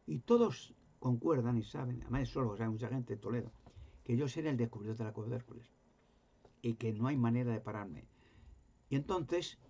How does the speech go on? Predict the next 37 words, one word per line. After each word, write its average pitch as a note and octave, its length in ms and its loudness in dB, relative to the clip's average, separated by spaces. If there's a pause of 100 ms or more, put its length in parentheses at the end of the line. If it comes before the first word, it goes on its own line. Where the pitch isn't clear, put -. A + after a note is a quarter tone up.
el B2 120 0
asunto, A#2+ 560 0
cuando A2 300 -4
llegue C3 200 2
el E3 80 0
momento, B2+ 460 2
mostraré, A2 560 -2 (500)
pero A#2 220 -2
para A2+ 180 -2
que - 100 0
lo C#3+ 60 2
vea E3+ 160 0
todo C#3+ 240 0
el A#2+ 60 2
mundo, A2 380 -4 (220)
que G#2+ 100 -8
eso C3 200 -4
para A2+ 280 -4
la, - 140 -14
el - 200 -16
investigador G#2 420 -6
de A#2+ 60 4
ovnis B2+ 260 0
será G#2+ 300 -6 (400)
un A#2+ 80 -2
espectáculo A#2 560 -2
en G2+ 120 -8 (480)
mos-, B2+ 460 4 (100)
ovnis, A#2 380 -4 (160)
en A2 220 -6
grutas, C#3+ 480 0 (1120)
ovnis C#3 400 -2 (280)
de B2 220 2
los A#2+ 180 4
viajeros C#3 380 -2
del A#2 140 2
tiempo A#2+ 480 -2